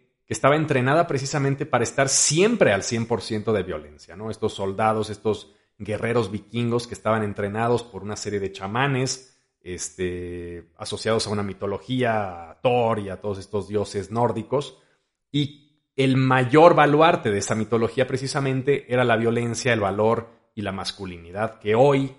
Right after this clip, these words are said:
llamaríamos tóxica, pero que en ese momento era una masculinidad,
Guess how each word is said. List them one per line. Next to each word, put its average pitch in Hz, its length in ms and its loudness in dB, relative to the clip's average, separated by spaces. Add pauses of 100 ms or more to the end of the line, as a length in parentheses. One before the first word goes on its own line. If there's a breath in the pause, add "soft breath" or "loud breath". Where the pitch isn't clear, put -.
(100)
llamaríamos 98 600 -8
tóxica, 135 440 0
pero 107 160 0
que - 80 -6
en 107 80 -6
ese 127 140 -4
momento 117 760 -2 (240 soft breath)
era 110 160 0
una 117 120 0
masculinidad, 101 1040 -4